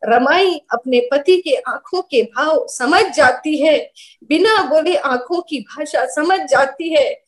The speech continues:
और अपनी साड़ी का आंचल फाड़कर राजरत्न को के कफन की व्यवस्था करती है।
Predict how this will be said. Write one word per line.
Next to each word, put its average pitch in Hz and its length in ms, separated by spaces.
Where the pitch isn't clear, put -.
और 330 180
अपनी 302 400
साड़ी 294 440
का 370 160
आंचल 302 480
फाड़कर 320 800
राजरत्न 330 720
को 285 320
के 415 280
कफन 370 400
की 311 140
व्यवस्था 294 480
करती 294 520
है। 247 200